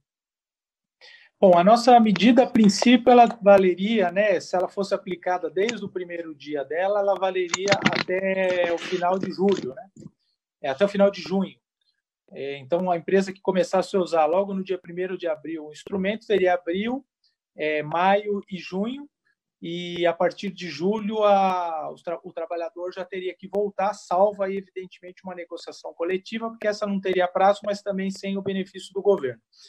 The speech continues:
É, a gente ainda não, não tá na mesa isso, até porque isso envolve questões orçamentárias. É, esse programa, pra vocês terem uma ideia da dimensão desse programa, considerando a, a potencial adesão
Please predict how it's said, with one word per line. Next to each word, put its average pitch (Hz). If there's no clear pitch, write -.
É, 165
a 175
gente 226
ainda 233
não, 269
não 233
tá 233
na 208
mesa 165
isso, 185
até -
porque 202
isso 202
envolve 190
questões 185
orçamentárias. 185
É, 156
esse 190
programa, 202
pra 196
vocês 185
terem 202
uma 185
ideia 160
da 151
dimensão 165
desse 190
programa, 151
considerando 165
a, 143
a 139
potencial 156
adesão 147